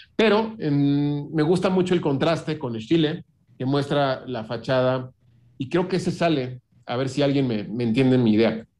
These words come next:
se sale del canon de las historias de las portadas. ¿Por qué? Porque yo creo que Live es una ensoñación en, dentro de la propia cosmogonía de Lacrimosa. Sí, yo creo que lo que,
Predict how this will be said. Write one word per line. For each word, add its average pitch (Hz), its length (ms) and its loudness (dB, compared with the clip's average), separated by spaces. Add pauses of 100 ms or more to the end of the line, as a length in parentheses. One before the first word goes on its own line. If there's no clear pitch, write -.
(200)
se 131 120 -2
sale 185 300 4
del 135 200 4
canon 175 500 0 (340)
de 127 140 -2
las 123 180 -2
historias 147 340 -2
de 139 60 -2
las 110 160 -6
portadas. 107 580 -10 (160)
¿Por 127 160 0
qué? 160 160 4
Porque 151 340 -2
yo 175 120 6
creo 180 120 0
que 180 340 0 (520)
Live 170 460 4
es 147 160 -8
una 160 160 0
ensoñación 143 920 0 (100)
en, 131 160 -2
dentro 135 360 4
de 127 100 4
la 127 180 0
propia 170 680 -2
cosmogonía 131 760 0
de 131 80 0
Lacrimosa. 120 640 -2 (460)
Sí, - 400 -6
yo 175 220 2
creo 202 120 4
que 208 100 4
lo 185 140 4
que, 131 460 4